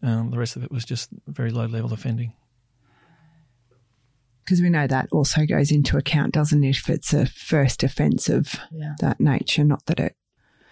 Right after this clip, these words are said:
Speaker 3: Six is not bad for a first offence, is it?
Speaker 1: Um, for this particular offence, having ten years, one month on top.
Speaker 3: Mm.
Speaker 1: And don't forget that it also then includes the sex offender registry, et cetera.
Speaker 2: Uh-huh.
Speaker 1: That's, so that's
Speaker 2: Okay.
Speaker 1: a follow-on effect. So,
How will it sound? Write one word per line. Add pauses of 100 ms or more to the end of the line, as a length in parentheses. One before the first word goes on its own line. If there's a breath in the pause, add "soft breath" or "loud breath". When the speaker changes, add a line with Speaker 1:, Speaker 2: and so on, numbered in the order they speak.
(140 soft breath)
Speaker 3:
Six
is
not
bad
for
a
first
offence,
is
it? (760 soft breath)
Speaker 1:
Um,
for
this
particular
offence,
having
ten (280)
years,
one
month
on
top. (160)
Speaker 3:
Mm. (160)
Speaker 1:
And
don't
forget
that
it
also
then
includes
the
sex
offender
registry,
et
cetera. (140)
Speaker 2:
Uh-huh.
Speaker 1:
That's,
so
that's
Speaker 2:
Okay.
Speaker 1:
a
follow-on
effect.
So,